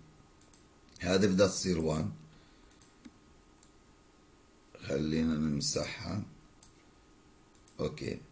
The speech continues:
هاي وان، إذا هنا زيرو، إذا enable زيرو.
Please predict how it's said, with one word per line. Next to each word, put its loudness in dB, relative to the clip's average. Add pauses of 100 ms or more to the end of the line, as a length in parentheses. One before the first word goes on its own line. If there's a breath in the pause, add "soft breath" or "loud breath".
(100)
هاي 6 (240)
وان، 4 (720)
إذا 2
هنا 6
زيرو، 4 (400)
إذا 4 (180)
enable 4
زيرو. 2